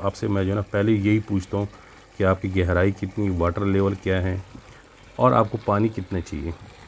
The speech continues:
एक तो ज़्यादातर लोग ये समझते हैं कि डीसी मोटर कोई भी आप ले ले काम वही करेगा, ऐसा नहीं होता है। हर गहराई के लिए अपनी मोटर होती है। ज़्यादा गहराई के लिए जो ना हम जो ना मोटर बड़ी दे देते हैं,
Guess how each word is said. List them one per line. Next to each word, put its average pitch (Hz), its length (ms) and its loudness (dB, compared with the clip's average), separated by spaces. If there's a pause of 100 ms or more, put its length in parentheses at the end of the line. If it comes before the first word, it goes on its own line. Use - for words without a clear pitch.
(120)
एक 127 120 2
तो 135 80 4
ज़्यादातर 123 340 4
लोग 117 160 4
ये 110 140 2
समझते 107 400 0
हैं 107 120 0
कि 92 60 -2
डीसी 104 280 0
मोटर 101 380 2
कोई 101 220 -2
भी 104 120 2
आप 92 140 4
ले 92 160 2
ले 95 140 2
काम 92 280 -2
वही 95 140 2
करेगा, 85 320 -2
ऐसा 107 280 -2
नहीं 107 140 4
होता 82 260 -2
है। 82 60 -4 (1800)
हर 104 220 4
गहराई 113 420 4
के 120 120 2
लिए 120 160 2
अपनी 110 280 0
मोटर 95 300 2
होती 95 260 0
है। 92 40 0
ज़्यादा 107 300 4
गहराई 104 360 4
के 104 140 -4
लिए 98 160 2
जो 101 120 0
ना 98 80 0
हम 92 220 0
जो 92 120 -4
ना 95 80 0
मोटर 90 340 0
बड़ी 95 280 2
दे 98 160 4
देते 92 300 0
हैं, 87 100 -4